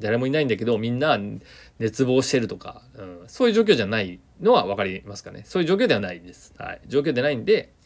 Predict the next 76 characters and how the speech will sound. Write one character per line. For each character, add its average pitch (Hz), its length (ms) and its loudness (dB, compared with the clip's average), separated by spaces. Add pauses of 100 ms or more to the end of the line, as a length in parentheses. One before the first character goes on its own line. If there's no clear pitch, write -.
(380)
そ - 100 0
ん 131 60 2
な 117 60 2
も 104 100 -2
ん - 20 -10
で 92 60 -14
す。 - 280 -20 (300)
充 143 160 2
足 139 220 2
し - 80 -6
て 127 80 -2
た - 100 -10
り - 60 -18
す - 120 -14
る 101 60 -10
し、 - 400 -8 (140)
あ 120 80 0
え 120 80 0
て 165 180 -2
そ 117 120 -4
の 110 180 -6 (160)
ね、 160 160 -4
コ 127 140 -2
ー - 20 2
ヒ 113 100 -4
ー 113 140 2
YouTuber 131 240 0
の 104 80 -4
人 - 120 -4
を 104 40 -2
見 101 100 -4
る、 92 160 -6
あ 107 60 -2
な-、 120 140 -4
ま - 140 -2
あ、 107 40 2
要 110 100 2
は、 98 220 -4
あ 131 80 2
な 202 60 4
た 180 120 6
じ 107 80 2
ゃ - 20 2
な 92 60 -4
い 90 40 -8
で 87 40 -10
す。 - 160 -16
あ、 - 40 -12
ご 101 160 -2
め 110 60 -2
ん 101 40 -8
な 104 60 -4
さ 98 100 -2
い。 - 80 -12 (260)
そ 143 180 2
う 147 40 4
い 165 60 2
う - 40 0
コ 139 100 4
ー - 40 8
ヒ 139 60 4
ー 135 200 4
YouTuber 131 200 2
っ - 20 -6
て 113 80 -4
い - 20 -2
う - 20 -4
人 - 120 -4
を 156 40 0
見 131 120 0
る 110 80 -2
必 - 120 -10
要 76 60 -4
は - 80 -8
な 92 160 -12
い。 82 80 -18